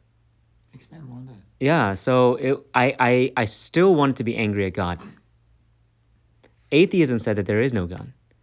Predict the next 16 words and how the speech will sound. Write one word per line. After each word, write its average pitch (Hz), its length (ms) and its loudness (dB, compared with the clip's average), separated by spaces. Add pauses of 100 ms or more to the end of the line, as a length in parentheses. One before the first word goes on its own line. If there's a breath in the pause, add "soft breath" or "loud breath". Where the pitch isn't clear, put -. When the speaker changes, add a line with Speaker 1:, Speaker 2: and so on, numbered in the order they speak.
(220)
Speaker 2:
Well, 123 100 -2
now 151 120 2
who 160 120 2
do 156 80 0
I 143 80 2
get 135 180 0
angry 135 360 -4
at? - 100 -14 (140)
Speaker 1:
Mm. 92 380 -2 (800)
Speaker 2:
And 113 100 -2
so 113 320 2
I 110 640 2 (420 soft breath)
still 185 680 2
held 135 360 -2
on 123 220 0
to 101 640 -2